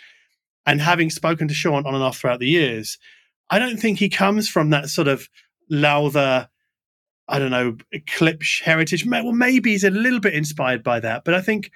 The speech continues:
a lot of what he draws on is just sensible pro audio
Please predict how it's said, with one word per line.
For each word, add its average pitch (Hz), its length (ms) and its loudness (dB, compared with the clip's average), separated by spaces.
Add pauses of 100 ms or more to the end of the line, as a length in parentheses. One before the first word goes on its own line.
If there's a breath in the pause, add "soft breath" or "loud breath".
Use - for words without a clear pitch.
(320 loud breath)
a 165 80 2
lot 214 120 2
of 233 100 -4
what 185 120 2
he 175 80 4
draws 190 320 -2
on 131 120 -2
is 147 120 0
just - 260 -4 (300)
sensible 156 840 0 (240)
pro 165 400 2
audio 135 720 2